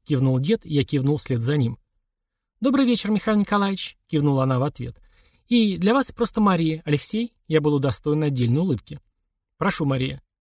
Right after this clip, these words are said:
Дед пропустил великую княжну и двух ее сопровождающих вперед. Церемониал знакомства повторился. Сначала принцессе был представлен Александр, как мой школьный друг и подающий надежды молодой художник,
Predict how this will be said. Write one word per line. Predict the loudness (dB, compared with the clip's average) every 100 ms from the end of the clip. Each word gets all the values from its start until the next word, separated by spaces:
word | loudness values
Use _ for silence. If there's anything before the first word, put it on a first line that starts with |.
| -4
Дед | -2 0
пропустил | -2 -4 -4 0
великую | 0 0 0 -4
княжну | -2 -2 0 0 -2
и | -2
двух | -2 -2
ее | -2
сопровождающих | -2 -4 -2 -2 0 0 -2 -6
вперед. | -6 -4 -4 -6 _ _ _ _ _ _ _ _ _ _
Церемониал | -2 2 4 4 4 2
знакомства | 2 0 0 -2 -2
повторился. | -6 -2 0 0 0 -4 -12 -8
Сначала | -4 0 0
принцессе | 0 -2 -2 -4 -4 -2
был | -2
представлен | -4 -10 -6 -2 0 2
Александр, | 0 -2 -2 -2 -2
как | -2 0
мой | -2
школьный | -2 -2 0 0
друг | -2 -4
и | -4
подающий | 0 0 0 -2 -2
надежды | 0 0 0
молодой | 0 0 0
художник, | -2 -2 0 0 -2